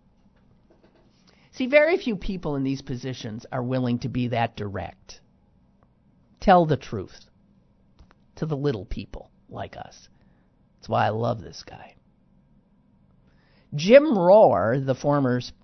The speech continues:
P N C C E O and now the chair of the C M U board, is more in the cut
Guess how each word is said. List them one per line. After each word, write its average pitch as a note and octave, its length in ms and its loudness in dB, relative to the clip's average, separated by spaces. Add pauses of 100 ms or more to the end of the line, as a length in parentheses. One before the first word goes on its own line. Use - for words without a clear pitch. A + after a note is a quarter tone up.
P D3 180 -4
N A2+ 140 -4
C A2 500 -6
C G#2 400 -8
E F2+ 80 -8
O F2 240 -6
and A2+ 140 -4
now A#2 200 -2
the G#2+ 120 -8
chair A2+ 360 -4
of F#2+ 120 -8
the G#2 80 -12
C A2+ 240 -8
M F#2+ 120 -10
U C3+ 400 -2 (160)
board, D#2 480 -12 (1200)
is D#3 260 2
more D3+ 600 2 (1300)
in C3+ 160 -2
the B2+ 80 -4
cut - 440 -4